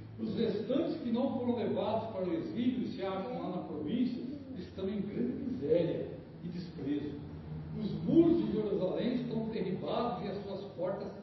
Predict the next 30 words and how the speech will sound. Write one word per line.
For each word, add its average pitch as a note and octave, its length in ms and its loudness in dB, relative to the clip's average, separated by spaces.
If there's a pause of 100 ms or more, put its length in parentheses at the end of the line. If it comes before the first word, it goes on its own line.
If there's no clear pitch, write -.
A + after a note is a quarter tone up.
(240)
queimadas." C3 640 -4 (920)
Tendo E4 380 6
eu D4 200 4
ouvido C4 240 0
estas A3+ 320 0
palavras, G3+ 680 0
assentei-me G#3 600 0
e - 120 0
chorei, G3+ 480 2 (460)
e F3 40 -2
lamentei A3 680 2
por A3+ 200 0
alguns G#3+ 380 -2
dias. - 400 0 (500)
Estive G#3+ 420 0
jejuando A#3 640 6
e A#3 120 4
orando G#3 560 4
perante G#3+ 420 2
o - 120 -4
Deus G3 300 2
dos G#3+ 200 -2
céus, F3 300 4 (100)
e - 240 -4
disse: - 240 -4 (800)
"Ah, C4 480 4
Senhor A3+ 340 2
Deus G#3 260 0
dos - 200 -4
céus, C3+ 300 -4